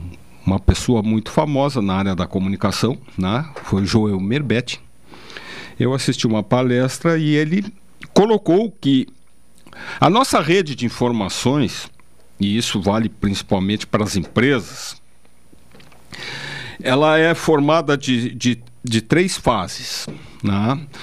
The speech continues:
E eu, eu me lembrei de citar isso porque muitas vezes a gente esquece e não pratica essas coisas, mas nós temos que selecionar os nossos canais. Naquela época não tinha essa,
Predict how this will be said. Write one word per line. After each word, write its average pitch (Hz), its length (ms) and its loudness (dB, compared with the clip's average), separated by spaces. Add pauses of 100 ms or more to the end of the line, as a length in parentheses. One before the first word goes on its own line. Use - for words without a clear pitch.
(380)
E 107 400 2
eu, 131 200 2 (140)
eu 135 460 2
me 151 140 4
lembrei 143 340 4
de 139 80 -6
citar 123 320 0
isso 143 160 -4
porque - 260 -2
muitas 131 400 0
vezes 139 200 0
a 143 60 0
gente 131 420 -2 (240)
esquece 120 500 0
e 143 40 4
não 131 120 0
pratica 123 460 0
essas - 260 -2
coisas, 82 480 -4
mas 117 500 0 (2000)
nós 151 260 4
temos 185 280 2
que - 160 -4
selecionar 202 720 2
os 175 100 -2
nossos 139 320 -2
canais. 113 540 0
Naquela 120 560 0
época 120 280 -2
não 110 140 -2
tinha 120 320 -2
essa, 101 300 0